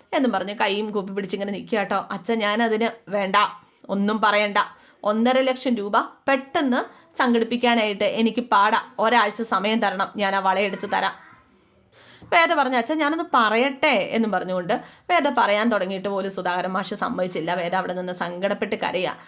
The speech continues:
ശ്രീജ മാത്രമുണ്ട് വേദയെ സമാധാനിപ്പിക്കാനായിട്ട്. "എന്നോടൊരു വാക്ക് ചോദിച്ചാൽ പോരായിരുന്നോ ശ്രീജേടത്തി? ഒന്ന് പറഞ്ഞാൽ പോരായിരുന്നോ?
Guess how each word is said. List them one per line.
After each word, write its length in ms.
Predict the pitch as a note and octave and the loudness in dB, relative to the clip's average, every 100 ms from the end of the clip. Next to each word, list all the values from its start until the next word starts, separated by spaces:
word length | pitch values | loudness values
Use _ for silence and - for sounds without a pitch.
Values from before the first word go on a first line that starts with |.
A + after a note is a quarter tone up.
| - | -14
ശ്രീജ 320 | - C#4+ C#4+ C#4+ | -6 0 2 2
മാത്രമുണ്ട് 560 | A#3+ A#3 A#3 G3+ F#3 | 2 0 0 -2 0
വേദയെ 260 | F#3 F3 F#3 | -2 -2 -2
സമാധാനിപ്പിക്കാനായിട്ട്. 1120 | F#3 F3 F3+ F#3 F3 F#3+ G3 G3 F3 F3 F3+ - _ - _ _ | -4 -2 -2 -2 -4 -4 -4 -4 -2 -4 -6 -10 _ -20 _ _
"എന്നോടൊരു 440 | D#4+ D#4 E4 C#4+ A3+ | -4 0 2 2 0
വാക്ക് 380 | G#3 F#3+ - B3 | 0 0 0 -4
ചോദിച്ചാൽ 600 | B3 G#3+ C4 C#4+ D#4 D#4+ | -4 -4 -2 -2 -2 -2
പോരായിരുന്നോ 520 | B3+ G#3 G3 F#3+ G#3 | -2 -2 0 0 -2
ശ്രീജേടത്തി? 680 | G3 F#3+ F#3 F#3+ F#3 F#3+ - - _ _ | -6 -6 -4 -4 -4 -8 -12 -16 _ _
ഒന്ന് 120 | F#4 G4+ | -8 0
പറഞ്ഞാൽ 460 | C#4+ B3 B3 D4 D#4 | 4 4 2 2 0
പോരായിരുന്നോ? 680 | D4+ A3 G#3 G#3+ G#3+ F#3+ | 0 0 2 0 -2 -6